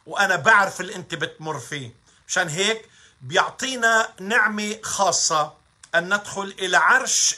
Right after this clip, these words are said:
النعمة ونجد عونا، نعمة من الرب يسوع المسيح، له كل المجد. الرب يدربنا إنه ينقينا ويدربنا.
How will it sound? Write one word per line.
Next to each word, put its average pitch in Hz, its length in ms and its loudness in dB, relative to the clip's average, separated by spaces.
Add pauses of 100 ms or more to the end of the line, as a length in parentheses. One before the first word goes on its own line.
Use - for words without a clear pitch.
النعمة 175 580 -2 (480)
ونجد 208 640 -2
عونا، 151 600 2 (400)
نعمة 156 540 0 (280)
من 240 320 -6 (120)
الرب 170 580 0 (100)
يسوع 165 640 -2
المسيح، 160 600 -4 (340)
له 156 440 0
كل 180 220 -4
المجد. 143 320 -8 (720)
الرب 165 260 0
يدربنا 185 640 0
إنه 180 160 -4
ينقينا 185 760 -6 (420)
ويدربنا. 160 720 -4